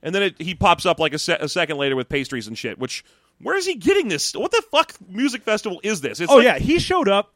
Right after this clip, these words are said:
Speaker 2: and it was like, "Oh, here's a platter with, like, croissants that are freshly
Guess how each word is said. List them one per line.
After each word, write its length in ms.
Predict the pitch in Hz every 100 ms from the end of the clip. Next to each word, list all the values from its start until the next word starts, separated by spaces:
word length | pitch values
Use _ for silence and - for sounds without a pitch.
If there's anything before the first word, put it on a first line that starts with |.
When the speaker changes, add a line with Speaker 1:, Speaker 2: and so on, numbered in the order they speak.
| -
Speaker 2:
and 140 | 196
it 60 | 190
was 140 | 196
like, 300 | 180 165 160 _ _ -
"Oh, 140 | 208
here's 240 | 190 294 240
a 80 | 202
platter 440 | - 202 220 208
with, 160 | 175 170
like, 220 | 165 170 - -
croissants 760 | 202 - - - 185 220 -
that 160 | 196 185
are 80 |
freshly 600 | 180 - 180 - 202 175